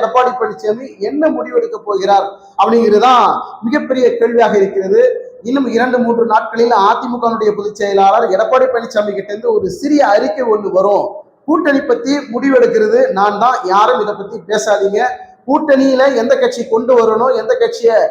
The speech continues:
பேச்சுவார்த்தையில முதல் மு-, முதன்மையா ஈடுபடணும், ரெண்டாவது கட்சி யாரை அழைக்கணுங்கிறது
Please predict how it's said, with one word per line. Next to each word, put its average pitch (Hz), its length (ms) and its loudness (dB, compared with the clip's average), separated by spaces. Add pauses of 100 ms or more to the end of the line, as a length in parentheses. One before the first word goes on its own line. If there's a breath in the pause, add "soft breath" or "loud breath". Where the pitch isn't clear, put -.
(840)
பேச்சுவார்த்தையில 262 840 4
முதல் 226 220 2
மு-, 233 260 0
முதன்மையா 262 340 2
ஈடுபடணும், 233 500 2
ரெண்டாவது 277 300 2
கட்சி 240 240 0
யாரை 233 320 4
அழைக்கணுங்கிறது 226 720 -2